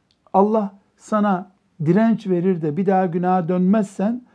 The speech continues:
"fe zâlike min fadli", Allah'ın lütfuyla bu. "Ve in lem yetim", "ve in lem yutimme",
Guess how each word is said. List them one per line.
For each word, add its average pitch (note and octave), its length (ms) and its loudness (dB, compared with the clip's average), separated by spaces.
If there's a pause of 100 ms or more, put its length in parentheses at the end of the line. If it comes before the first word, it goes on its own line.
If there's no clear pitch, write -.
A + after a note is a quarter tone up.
(220)
"fe G#3 140 2
zâlike C4+ 440 2
min D4 180 2
fadli", B3 460 -4
Allah'ın B3 420 0
lütfuyla A#3+ 480 -2
bu. A2+ 160 -10 (540)
"Ve E4+ 180 2
in E4+ 120 -2
lem C4+ 220 4
yetim", A3+ 480 0 (1700)
"ve F#3 140 2
in B3+ 120 4
lem G#3+ 180 4
yutimme", G3 540 2